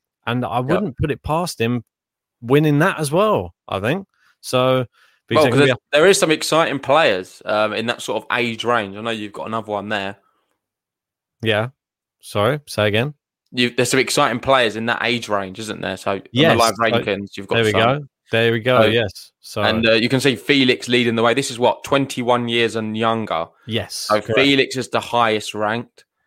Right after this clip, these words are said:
Speaker 2: um, with a ranking of, what's that, fifteen? Yeah, fifteen in the world. Is that right? Fifteen?
Speaker 1: Felix, yeah, I believe so. I can go back to the live one. Yep, fifteen.
Speaker 2: That's
Speaker 1: That's
Speaker 2: mad.
Speaker 1: correct.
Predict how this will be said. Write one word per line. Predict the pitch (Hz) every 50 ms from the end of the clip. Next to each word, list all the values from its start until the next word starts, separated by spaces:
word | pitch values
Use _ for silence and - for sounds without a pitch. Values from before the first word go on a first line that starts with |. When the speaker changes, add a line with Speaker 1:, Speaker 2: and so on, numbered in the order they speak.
| _ _ _ -
Speaker 2:
um, | - 95 98 101 98 101 101 101 101 98 101 98 92 - _ _ _ _
with | 113 104 104 104
a | 104
ranking | 101 107 107 107 101 - 107 104 101
of, | 98 101 98 95 - -
what's | - 82 107 113
that, | - - -
fifteen? | - - 127 - - - 127 131 143 147 139 139 _ _
Yeah, | - - 95 87 - _
fifteen | - 117 - - 123 117 117
in | 113 110
the | 107 104
world. | 110 117 110 98 90 85 -
Is | 104
that | - 131 101
right? | 123 147 190 214 -
Fifteen? | - - 165 - _ 160 165 190 220 220 - _ _ _ _ _ _ _ _ _ _ _ _ _ _ _ _ _ _ _ _ _ _ -
Speaker 1:
Felix, | - 160 185 131 135 180 - - - - - - _ -
yeah, | 127 160 190 180 147 107 - -
I | 107
believe | 104 104 127 147 143
so. | - - 160 175 156 165 175 170 _ _ _ _ _ - - - 107 _ _
I | 101
can | 92 - 139
go | 101 113 113
back | 98 120 113 -
to | - -
the | 101 110
live | 110 110 117 127 127 110
one. | 104 107 113 131 139 131 110
Yep, | 113 135 175 - _
fifteen. | - 147 135 - _ - 131 147 185 190 170
Speaker 2:
That's | 151 -
Speaker 1:
That's | - 110 101
Speaker 2:
mad. | 104 107
Speaker 1:
correct. | 117 131 120 101 92 87 87